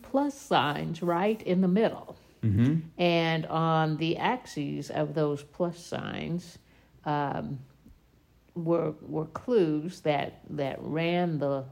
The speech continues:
Speaker 1: the length of the puzzle, uh, but they were two clues, and where the plus sign was, you had to put in A N D.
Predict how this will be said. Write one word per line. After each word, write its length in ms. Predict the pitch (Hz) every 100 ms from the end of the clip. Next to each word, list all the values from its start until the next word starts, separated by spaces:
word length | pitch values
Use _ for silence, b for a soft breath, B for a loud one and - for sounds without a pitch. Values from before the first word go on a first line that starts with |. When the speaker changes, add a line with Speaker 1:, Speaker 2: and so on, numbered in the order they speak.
| - -
Speaker 1:
the 160 | 139
length 440 | 135 143 175 196 202
of 180 | 156
the 140 | 156 160
puzzle, 600 | - 175 160 50 151 - b b b b b
uh, 400 | 147 143 131 131
but 300 | 151 160 160
they 120 | 170
were 160 | 160 165
two 240 | - 277
clues, 480 | - 151 151 151 151
and 300 | 156 156 151
where 200 | 165 165
the 100 | 156
plus 320 | - 175 180
sign 240 | 180 147 139
was, 300 | 139 147 147
you 120 | 156
had 200 | 151 143
to 60 |
put 260 | 143 160 156
in 220 | 147 147
A 280 | 147 165 175
N 160 | 175 170
D. 380 | 233 269 -